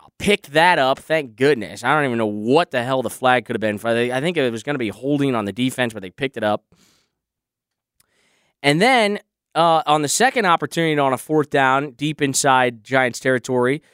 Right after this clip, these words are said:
defense is able to get another stop, bring up fourth down, and the Giants, uh, or pardon me, um, Seahawks elect to try for a field goal, missed field goal.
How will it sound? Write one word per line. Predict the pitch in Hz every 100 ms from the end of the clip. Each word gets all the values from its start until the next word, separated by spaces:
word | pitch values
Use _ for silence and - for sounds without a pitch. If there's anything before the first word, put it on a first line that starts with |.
| _ _ _
defense | 143 240 208 208 185
is | 175
able | 196 196
to | 180
get | 175
another | 160 165 233
stop, | - - 147 165
bring | - 185
up | 175
fourth | - 180 170
down, | 190 208 196 - _ _ _
and | 156 160
the | 156
Giants, | 180 202 202 175 -
uh, | 165 156
or | 151
pardon | - 202 180
me, | 165 151
um, | 139 127 - _ _
Seahawks | - 226 190 170
elect | 170 175 180
to | 147
try | - - 185
for | 165 147
a |
field | - 240 240
goal, | 175 165 - _ -
missed | 233 302 - -
field | 349 349 302
goal. | 240 117 -